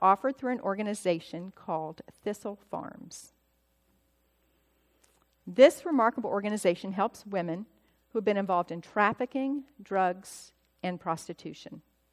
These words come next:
to transform their lives. A coincidence that I would be touring the facilities of this organization and exploring its passionate mission just six days before delivering a message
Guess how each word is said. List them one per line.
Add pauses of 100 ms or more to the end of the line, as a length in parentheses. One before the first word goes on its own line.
(580)
to
transform (180)
their
lives. (1400)
A
coincidence (100)
that
I
would
be
touring
the
facilities
of
this
organization (500)
and
exploring
its
passionate
mission
just
six
days
before
delivering
a
message